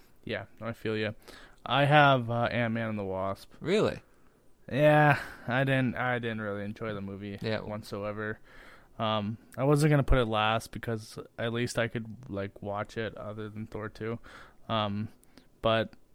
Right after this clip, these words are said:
Speaker 1: like, I just didn't really, I just feel like they did the same thing as in Ant-Man one. Uh, I know it was pretty crucial. I think it was okay. It was an okay movie. Paul Rudd plays a great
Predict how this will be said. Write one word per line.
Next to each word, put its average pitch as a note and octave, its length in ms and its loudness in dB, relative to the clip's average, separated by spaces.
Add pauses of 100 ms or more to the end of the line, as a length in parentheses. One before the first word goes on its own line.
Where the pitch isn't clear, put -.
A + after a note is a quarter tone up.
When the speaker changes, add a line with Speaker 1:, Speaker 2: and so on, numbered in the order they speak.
(100)
Speaker 1:
like, A2+ 300 -2 (840)
I B2+ 120 -4
just D3 320 -6
didn't B2+ 240 2
really, A#2 160 0
I D#3 120 4
just E3 200 0
feel F3 120 8
like E3 100 8
they C#3 80 4
did B2+ 160 0
the A#2 100 -4
same G#2 340 -2
thing G2 300 -4
as G#2+ 200 -4
in G#2 120 -4
Ant-Man G#2 420 -4
one. G#2+ 360 -2 (480)
Uh, G2+ 40 -2
I G#2+ 280 0
know D3 200 6
it C#3+ 40 4
was C3+ 120 0
pretty A#2+ 220 -4
crucial. - 320 -8
I D3+ 120 2
think E3+ 340 2 (300)
it D3 100 2
was C3+ 120 6
okay. C3 580 0
It D3 40 0
was C3 100 -2
an B2 100 -2
okay A2+ 320 -6
movie. C3+ 280 0
Paul F3+ 280 6
Rudd B2+ 220 2
plays A#2 220 -4
a A2 80 -8
great G2 320 -10